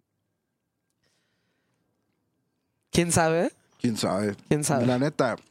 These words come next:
Speaker 2: es que como trabajo en, en música, luego me forzo a,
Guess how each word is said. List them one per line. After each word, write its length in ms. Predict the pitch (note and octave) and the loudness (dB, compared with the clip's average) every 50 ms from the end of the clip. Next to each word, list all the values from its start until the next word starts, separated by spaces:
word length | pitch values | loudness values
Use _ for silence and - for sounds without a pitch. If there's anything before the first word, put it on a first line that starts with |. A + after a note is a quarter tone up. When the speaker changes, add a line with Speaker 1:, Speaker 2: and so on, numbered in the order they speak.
| _ _ _ _ _ _ _ _ _ _ _ _ _ - | _ _ _ _ _ _ _ _ _ _ _ _ _ -6
Speaker 2:
es 140 | C#3+ D3+ D#3 | -6 -4 -4
que 120 | - G#3+ | -6 -4
como 220 | G3 F#3 E3 C#3+ | -2 -2 -2 -2
trabajo 300 | B2+ A#2+ A#2 A#2+ B2 C#3 | -2 -2 -2 -2 -2 -4
en, 180 | D3 D#3+ D#3 B2 B2+ | -6 -6 -6 -6 -4
en 80 | C3 | -4
música, 460 | B2+ B2+ D3+ D#3 F3 C3+ A#2+ A2 F#2+ - - - - _ _ _ _ _ _ _ _ _ _ _ _ _ _ _ _ _ _ _ _ _ _ _ _ _ _ _ | -2 -2 -2 -2 -2 -2 -2 -4 -4 -6 -10 -16 -20 _ _ _ _ _ _ _ _ _ _ _ _ _ _ _ _ _ _ _ _ _ _ _ _ _ _ _
luego 160 | - B2+ C3+ | -2 -2 0
me 140 | C#3 C#3+ B2+ | 0 -2 -4
forzo 460 | A2+ - A#2+ B2+ C3 B2 - C#3+ C#3+ | -2 -2 -2 -2 -2 -2 -2 -2 -2
a, 180 | C#3 B2 A2+ | -2 -2 -4